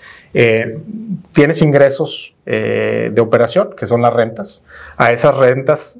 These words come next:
eh, bueno, pues hay que restarle los costos operativos, que son seguros, mantenimiento y predial, el, el gasto corporativo, le sumas el producto financiero y le restas el costo de la deuda, eh, y de ahí,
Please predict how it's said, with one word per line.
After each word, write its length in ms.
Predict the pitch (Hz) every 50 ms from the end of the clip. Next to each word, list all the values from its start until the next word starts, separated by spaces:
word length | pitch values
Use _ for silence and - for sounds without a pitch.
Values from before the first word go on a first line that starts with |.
| -
eh, 220 | - 135 110 110 110
bueno, 200 | 110 113 104 -
pues 120 | 76 - -
hay 120 | 113 107
que 120 | - 131
restarle 640 | 123 117 113 113 - - 120 117 117 120 120 123 120
los 220 | 123 113 104 -
costos 220 | - 127 117 - 135
operativos, 520 | 123 - 113 107 104 - 123 117 123 123
que 100 | 123 113
son 220 | 98 - 117 113
seguros, 680 | 107 - 117 107 104 110 117 123 127 123 - - - _ -
mantenimiento 680 | - 107 101 101 110 107 104 104 107 107 104 104 117
y 40 | 98
predial, 500 | - 107 104 101 113 131 156 185 233 - _ _ _ _ _ _ _ _ _ _ _ -
el, 380 | - 113 113 113 110 110 -
el 160 | 127 123 117 110
gasto 300 | 120 117 - - 147 127
corporativo, 880 | - 123 123 - - 107 101 104 104 - 165 170 185 214 285 - - - - _ - - - _ 214 -
le 300 | - 135 135 123 113 107
sumas 400 | - - 135 143 139 131 - -
el 300 | 131 120 110 107 107 104
producto 380 | - 113 110 120 120 - 156
financiero 640 | - - 143 135 131 127 - 147 143 143 143 143 -
y 100 | - 127 117
le 100 | 107 107
restas 440 | 104 110 113 113 - - 127 123 -
el 120 | 120 -
costo 280 | - 127 123 - 131 127
de 60 | 127
la 140 | 123 127 135
deuda, 400 | 139 143 139 139 - 185 - - _ _ - - - - - - - - - -
eh, 640 | - 127 117 113 110 110 107 107 107 110 - - - _ _ _ _ _ _ _ _
y 240 | - 156 156 156 165
de 140 | 160 170 165
ahí, 400 | 156 151 147 147 147 156 180 -